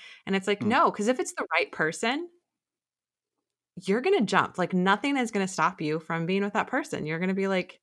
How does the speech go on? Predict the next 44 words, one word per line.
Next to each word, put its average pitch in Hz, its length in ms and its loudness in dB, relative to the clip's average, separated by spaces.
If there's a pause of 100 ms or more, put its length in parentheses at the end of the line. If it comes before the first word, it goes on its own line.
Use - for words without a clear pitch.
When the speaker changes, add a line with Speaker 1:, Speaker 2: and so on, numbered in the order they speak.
(160)
Speaker 1:
"No, 143 420 4 (100)
that's 139 420 8
the 190 100 4
right 160 220 -2
person 175 340 -4
for 135 140 -8
me." - 240 -14
Like, 160 240 -4 (580)
Speaker 2:
Right. 127 220 0
Speaker 1:
so 220 360 6 (500)
if 220 100 -4
you're, 233 200 2
if, 214 160 4 (180)
I 196 100 6
think 233 120 2
when 202 200 4
people 208 260 -4
are 196 60 0
saying, 185 180 -2
like, 170 180 -2
"Timing's 170 440 -2
wrong," 165 280 2
I've 220 140 6
done 214 140 2
it 175 60 -6
so 180 80 -4
many 160 100 -4
times 165 220 -4
where 175 40 -6
I'm 170 60 -6
like, 180 120 -8
"It 220 60 -2
just 226 140 -6
was 226 100 -2
bad 208 260 -2
timing." 220 420 -4 (320)
No, 330 140 6
it's - 120 0
that 202 140 2
person 262 260 -2
wasn't 262 200 -4
right - 200 -8
for - 80 -6
you. - 80 -10